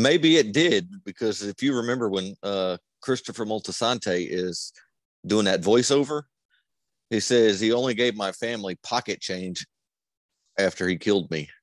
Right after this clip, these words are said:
I mean, does that mean till he died,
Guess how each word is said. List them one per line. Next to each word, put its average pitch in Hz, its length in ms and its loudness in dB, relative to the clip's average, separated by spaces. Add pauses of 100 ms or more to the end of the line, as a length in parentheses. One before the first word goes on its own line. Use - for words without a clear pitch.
(420)
I 123 80 2
mean, 110 120 4
does 95 140 4
that 107 160 6
mean 98 400 0 (1300)
till 87 140 -4
he 110 140 2
died, 151 540 2